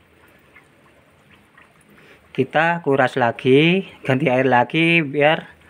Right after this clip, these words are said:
lele tetap sehat. Nah, keesokan harinya lagi dikuras lagi. Itu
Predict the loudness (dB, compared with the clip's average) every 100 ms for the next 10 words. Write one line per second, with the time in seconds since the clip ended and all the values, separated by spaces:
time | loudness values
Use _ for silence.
0 | -20 -20 -20 _ _ _ _ _ 0 2
1 | 2 0 -2 -4 -2 -4 -2 -2 -2 -8
2 | -20 -20 -20 _ _ _ -6 -2 -2 -2
3 | 0 0 0 -2 0 -2 -2 0 0 -2
4 | -2 -2 0 0 2 2 2 0 -2 -4
5 | -6 -8 -6 -2 -2